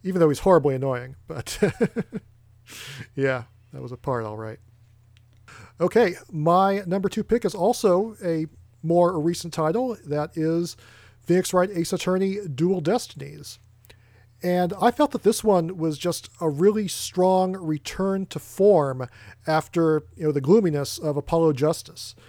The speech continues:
And it does offer, you know, these three distinct protagonists. You know, I've never figured out what the dual destinies are, 'cause there's really, like, these three distinct characters. Is it, uh,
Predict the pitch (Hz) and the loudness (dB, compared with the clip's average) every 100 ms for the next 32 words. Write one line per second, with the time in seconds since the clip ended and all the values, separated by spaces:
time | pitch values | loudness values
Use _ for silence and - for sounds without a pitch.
0 | - - - - _ - 165 160 160 160 | -20 -20 -20 -20 _ -6 -2 0 -2 -6
1 | - 156 185 202 208 - 185 175 - 202 | -8 0 4 4 2 -4 -2 -2 0 0
2 | 196 180 151 - - 180 202 180 - 185 | 0 -2 -4 -8 -6 -4 -2 -4 -6 -6
3 | - - 170 180 214 240 208 175 294 269 | -6 -4 -4 -4 -6 -4 -4 0 0 2
4 | 269 214 196 185 156 208 208 135 170 196 | 0 2 0 2 2 2 2 2 4 4
5 | 147 170 - 151 139 127 127 135 - 151 | 4 0 0 -6 -4 -2 -4 -6 -4 -4
6 | 135 - 156 - 277 202 135 139 131 - | -4 -6 -6 -2 -2 -2 -4 -8 -10 -8
7 | 156 202 156 - 156 - 156 151 - 143 | -2 -2 -2 -4 -6 -2 -2 -2 -6 -20
8 | - - - - - 151 156 147 - _ | -20 -20 -20 -20 -6 0 0 -2 -8 _
9 | _ _ - 151 151 - 160 143 | _ _ -4 -2 -2 -2 0 0